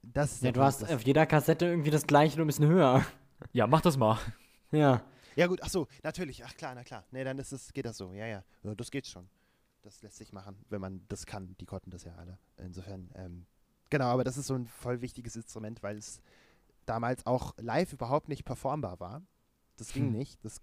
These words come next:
Speaker 1: ging halt nur im Studio. Weshalb das ja auch das Studio, das Stu-, weil, wisst ihr, wegen Studioalben und so, das ist halt,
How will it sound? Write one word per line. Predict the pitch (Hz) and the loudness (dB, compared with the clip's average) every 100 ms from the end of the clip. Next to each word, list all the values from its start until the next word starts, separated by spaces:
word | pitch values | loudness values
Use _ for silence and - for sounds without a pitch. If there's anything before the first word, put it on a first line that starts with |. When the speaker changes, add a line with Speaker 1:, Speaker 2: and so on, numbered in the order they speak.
| - | -12
Speaker 1:
ging | 135 139 | -8 -6
halt | 120 - | -6 -8
nur | 127 135 | -8 -8
im | |
Studio. | 113 110 117 135 151 _ _ _ - | -8 -12 -10 -10 -12 _ _ _ -16
Weshalb | - 127 - | -10 -10 -10
das | 123 | -10
ja | 123 113 | -12 -12
auch | |
das | - - | -14 -16
Studio, | - 143 117 104 - 185 220 - | -10 -10 -8 -12 -16 -16 -14 -10
das | 120 | -10
Stu-, | 147 143 | -10 -10
weil, | 120 135 - | -10 -12 -12
wisst | 139 147 | -14 -10
ihr, | 127 | -10
wegen | 120 120 - | -10 -12 -12
Studioalben | - 139 131 101 101 | -10 -8 -8 -8 -10
und | 87 95 | -14 -12
so, | 92 | -12
das | 95 107 | -14 -14
ist | 117 | -10
halt, | 113 - | -10 -12